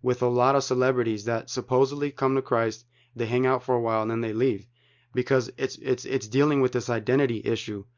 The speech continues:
of, of what do you identify with? Y-, are you gonna identify with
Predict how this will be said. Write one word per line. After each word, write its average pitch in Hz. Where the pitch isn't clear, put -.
of, 117
of 120
what 131
do 143
you 135
identify 127
with? 113
Y-, 123
are 131
you 139
gonna 156
identify 131
with 123